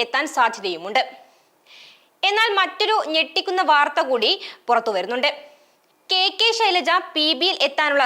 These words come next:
സാധ്യതയും നമുക്ക് കണ്ടില്ലെന്ന് നടിക്കാൻ കഴിയില്ല. അടുത്ത മാസം രണ്ടിന് തമിഴ്നാട്ടിലെ മധുരയിൽ ആരംഭിക്കുന്ന പാർട്ടി കോൺഗ്രസിന് സി പി എം സജ്ജമായി കഴിഞ്ഞു.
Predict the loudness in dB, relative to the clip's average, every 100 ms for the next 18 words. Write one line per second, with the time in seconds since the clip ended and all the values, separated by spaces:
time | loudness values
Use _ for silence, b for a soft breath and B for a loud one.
0 | 2 2 2 0 -2 -2 -6 B -4 -2
1 | -2 -2 -2 -2 0 0 -2 -4 -4 -2
2 | -2 -2 -2 0 -2 -2 -18 _ b b
3 | b -2 0 0 0 2 2 0 0 0
4 | 0 0 0 -4 B B _ -2 0 2
5 | 2 0 2 2 2 0 0 0 2 2
6 | 2 0 -2 0 -2 -4 B _ 4 4
7 | 2 -2 0 0 0 -4 -4 -6 -6 -6
8 | -6 -2 -4 -2 -2 -2 -2 -4 -4 -4
9 | -4 -2